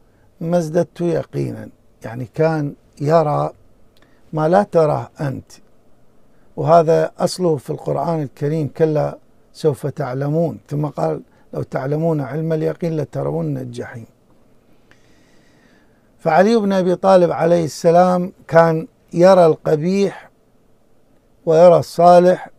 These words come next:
وكان يسير على الصالح. والحسين في كربلاء كان يمثل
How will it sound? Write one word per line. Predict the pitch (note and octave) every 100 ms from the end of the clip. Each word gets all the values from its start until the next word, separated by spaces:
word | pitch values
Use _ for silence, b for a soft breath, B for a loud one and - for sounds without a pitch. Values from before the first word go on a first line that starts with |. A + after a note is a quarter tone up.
| -
وكان | D3+ F3+ E3+
يسير | D3+ C3+ - E3+ E3
على | - C3+
الصالح. | A#2 - A#2+ A#2 - - _ _ _ _ _ _ _ b b b b b -
والحسين | D#3+ C3+ E3 G#3 G#3+ F3 D3+ - -
في | - - G#3 G3 F#3 - -
كربلاء | F3 E3 D#3 D#3+ E3 E3+ E3+ _ _ _ b _
كان | - A3 A3+ G#3 G#3 - _ -
يمثل | F3 A3+ A3 _ A3+ A3+ A3+